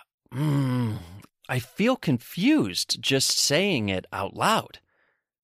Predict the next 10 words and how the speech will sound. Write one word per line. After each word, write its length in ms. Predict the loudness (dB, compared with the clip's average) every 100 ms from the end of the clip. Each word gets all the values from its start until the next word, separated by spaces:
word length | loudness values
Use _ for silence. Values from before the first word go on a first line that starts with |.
| _ _ -2
I 100 | 0
feel 380 | -4 -4 -2
like 320 | 2 0 0 0
this 240 | 0 0
can 260 | -2 -2 -2
potentially 840 | -4 -2 0 0 0 0 -2 -2
have 440 | 0 0 0 0
a 80 | -2
different 640 | -2 -2 -2 -2 -4 -4 -2
meaning. 440 | 0 0 -4